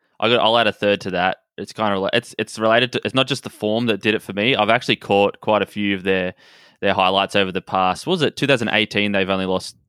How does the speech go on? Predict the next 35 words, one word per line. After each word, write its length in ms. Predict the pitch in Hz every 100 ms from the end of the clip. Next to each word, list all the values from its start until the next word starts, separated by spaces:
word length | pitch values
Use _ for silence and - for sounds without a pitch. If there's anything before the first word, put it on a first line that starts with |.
| _
two 420 | - - 101 98
games, 380 | 90 92 87 87
was 200 | 90 87
it? 120 | 87
Yeah. 180 | 104 95
So 360 | 87 107 101 95 _ - _ _ -
ob-, 200 | 135 127
obviously 240 | 135 135 123
that 120 | 98
form 180 | 113 107
speaks 240 | 107 95
for 100 | 85
itself, 400 | - - 110 95 -
but 200 | 95 - -
the, 280 | 98 98
uh, 320 | 95 92 92 -
the 120 | 101
manner 280 | 98 110 151
in 120 | 107
which 200 | 98 -
they've 200 | 98 92 -
been 200 | 92 90 -
playing 380 | 92 92 92
when 140 | 90 92
I've 120 | 87
actually 260 | 92 - 90
watched 300 | 90 - -
the 80 |
games 280 | 110 87 90
has 60 | 90
been 260 | 92 92 90
really 580 | 95 101 104 104 90 82
good. 180 | 92 85
They 140 | 98
look, 240 | 120 135